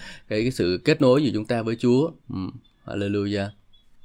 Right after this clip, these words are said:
Bị tan biến, Cô-lô-se chương số một, câu số hai mươi sáu, hai mươi bảy, tức là huyền nhiệm đã được giấu kín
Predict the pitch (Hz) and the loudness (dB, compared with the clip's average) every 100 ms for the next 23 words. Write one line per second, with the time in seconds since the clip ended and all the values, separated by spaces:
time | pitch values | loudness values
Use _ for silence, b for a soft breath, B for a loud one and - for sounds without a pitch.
0 | - - - - - - - B B B | -20 -20 -20 -8 -8 -6 -10 B B B
1 | B 120 110 135 135 127 165 175 135 135 | B 0 6 6 8 8 8 8 6 6
2 | 143 135 135 131 147 147 104 123 - 139 | 4 4 4 2 2 2 2 0 -2 0
3 | 135 123 120 127 120 143 139 127 107 87 | 2 2 2 2 4 4 2 4 4 4
4 | 110 B B B - 240 139 123 123 117 | 4 B B B 2 6 8 8 8 8
5 | 110 101 95 110 127 139 147 135 | 6 4 4 4 6 4 6 4